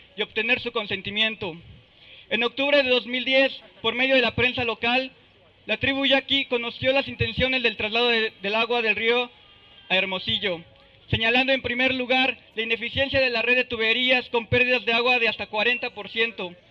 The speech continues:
lo cual contradecía la postura gubernamental de llevar agua para consumo humano. Por otro lado,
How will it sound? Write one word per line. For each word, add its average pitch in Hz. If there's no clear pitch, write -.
lo 196
cual 262
contradecía 254
la 262
postura 262
gubernamental 226
de 202
llevar 233
agua 254
para 208
consumo 233
humano. 220
Por 220
otro 247
lado, 254